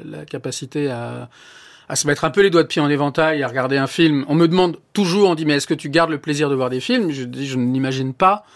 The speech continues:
les regarder autrement. » Bien sûr que je fais quand même une petite différence entre un film que je vois simplement par curiosité, euh, d'amateur et un film que je vois parce que je pense travailler dessus. Mais je sais que à chaque, presque à chaque fois qu'il m'est arrivé d'être plutôt satisfait d'un article,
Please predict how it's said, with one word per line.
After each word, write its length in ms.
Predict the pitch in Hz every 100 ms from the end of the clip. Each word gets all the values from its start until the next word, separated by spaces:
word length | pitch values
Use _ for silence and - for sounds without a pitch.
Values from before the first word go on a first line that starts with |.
| - - -
les 100 | 139
regarder 380 | 131 127 131 160
autrement. » 500 | - 175 175 180 170 - _ _ _ _
Bien 120 | 113 107
sûr 180 | 165
que 60 | 160
je 40 |
fais 80 | -
quand 120 | 131
même 100 | 131
une 80 | 131
petite 320 | 123 151 165
différence 560 | 139 143 139 123 151 160
entre 180 | 123 120
un 60 |
film 180 | 117 143
que 120 | 131
je 100 | 123
vois 160 | 123 135
simplement 420 | 131 120 123 127 _ - -
par 140 | - -
curiosité, 640 | 147 135 131 127 120 139
euh, 220 | 127 123 120
d'amateur 500 | 123 123 123 196 170
et 40 |
un 80 | 135
film 180 | 143 131
que 100 | 131
je 60 |
vois 160 | 147 170
parce 140 | 135
que 80 | 147
je 80 | -
pense 180 | 151 -
travailler 360 | 139 135 135
dessus. 220 | 139 - 139 - - -
Mais 140 | - 131
je 160 | 123
sais 340 | 127 190 196 214 - - -
que 560 | 135 123 127 104 - -
à 60 |
chaque, 240 | 160 147 - - 254 -
presque 260 | 196 -
à 40 | 175
chaque 180 | 143
fois 100 | -
qu'il 140 | 151 143
m'est 160 | 135
arrivé 240 | 135 135 139
d'être 320 | 135 135 120
plutôt 260 | - 151 165
satisfait 460 | 151 143 139 143
d'un 120 | 131
article, 440 | 120 - 202 -